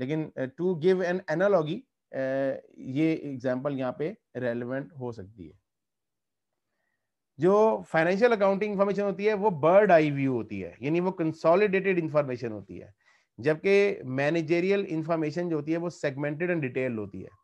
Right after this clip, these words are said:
फाइनेंशियल अकाउंटिंग इन्फॉर्मेशन में एक ही फिगर सेल्स की रिपोर्ट होती है, जबकि मैनेजरियल अकाउंटिंग सेल्स को, अ,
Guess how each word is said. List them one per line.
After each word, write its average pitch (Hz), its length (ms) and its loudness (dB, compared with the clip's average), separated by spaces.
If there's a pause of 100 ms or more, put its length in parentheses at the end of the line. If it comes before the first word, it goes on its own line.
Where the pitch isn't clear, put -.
(480)
फाइनेंशियल 170 400 4
अकाउंटिंग 196 400 2
इन्फॉर्मेशन 190 440 0
में 196 220 0
एक 202 400 2
ही 214 100 -4
फिगर 175 320 0
सेल्स 160 340 -2
की 175 120 0
रिपोर्ट 131 340 -2
होती 104 280 -8
है, 95 140 -14 (520)
जबकि 175 640 2
मैनेजरियल 156 540 2
अकाउंटिंग 165 480 0
सेल्स 165 460 -2
को, 180 180 0
अ, 320 100 -6